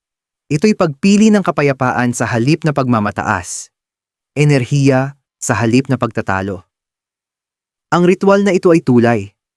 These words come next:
hindi sa pagitan mo at ng taong nakasakit, kundi sa pagitan ng kanilang konsensya at ng katotohanan. At kapag natawid na ang tulay na yon,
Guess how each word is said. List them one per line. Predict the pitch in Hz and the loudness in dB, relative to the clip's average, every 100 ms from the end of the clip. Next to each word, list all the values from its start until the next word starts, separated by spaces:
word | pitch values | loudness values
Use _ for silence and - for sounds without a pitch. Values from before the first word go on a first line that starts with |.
| _ _ _ | _ _ _
hindi | 151 143 165 | 0 2 2
sa | 170 151 | 0 0
pagitan | 139 123 139 135 123 | -2 -2 -2 0 2
mo | 120 135 - | 0 -2 -6
at | 139 | -4
ng | 139 123 | -2 -2
taong | 127 123 127 123 | 0 0 0 -2
nakasakit, | 120 - 110 - 110 - _ _ _ _ _ - | -2 -4 -6 -2 -2 -4 _ _ _ _ _ -2
kundi | 127 123 | 2 2
sa | 135 | 0
pagitan | 127 117 123 143 139 | -4 -4 -4 -2 0
ng | 131 | 0
kanilang | 131 123 123 120 | 0 0 0 0
konsensya | 120 117 127 127 123 135 151 - _ | -2 0 0 -2 0 -2 -4 -8 _
at | 165 175 | -6 -4
ng | 165 | -2
katotohanan. | 160 - 110 95 98 95 95 82 - _ _ _ _ _ _ _ _ _ _ _ _ | -2 -4 -4 -4 -4 -4 -6 -8 -16 _ _ _ _ _ _ _ _ _ _ _ _
At | 123 | -8
kapag | - 147 135 127 | -4 -2 0 0
natawid | 127 123 123 117 | 0 2 2 2
na | 127 | 0
ang | 123 | 0
tulay | 123 120 120 117 | 2 4 4 2
na | 117 | 2
yon, | 135 214 | 2 2